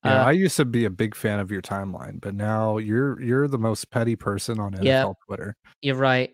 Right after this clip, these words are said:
Speaker 2: It was toxic. Uh, I,
Speaker 1: Mm.
Speaker 2: oh, this is a good one. "Oh my God,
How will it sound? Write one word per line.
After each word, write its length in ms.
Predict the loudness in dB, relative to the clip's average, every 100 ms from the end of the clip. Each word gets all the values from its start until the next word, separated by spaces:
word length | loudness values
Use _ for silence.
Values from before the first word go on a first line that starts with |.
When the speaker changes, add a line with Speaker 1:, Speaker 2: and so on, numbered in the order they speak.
| -4
Speaker 2:
It 60 | -2
was 120 | -2
toxic. 600 | -4 -4 -6 -8 -8 -4
Uh, 240 | 0 2 4
I, 180 | 4 6
Speaker 1:
Mm. 20 | 6
Speaker 2:
oh, 160 | 4 4
this 140 | -2
is 60 | -4
a 40 |
good 140 | -4
one. 320 | -4 -6 -10 -18 _ _ _ _ _ _ _ _ _ _ _ _ _ _ _ _ 0
"Oh 180 | 2
my 200 | 2 0
God, 360 | 0 0 0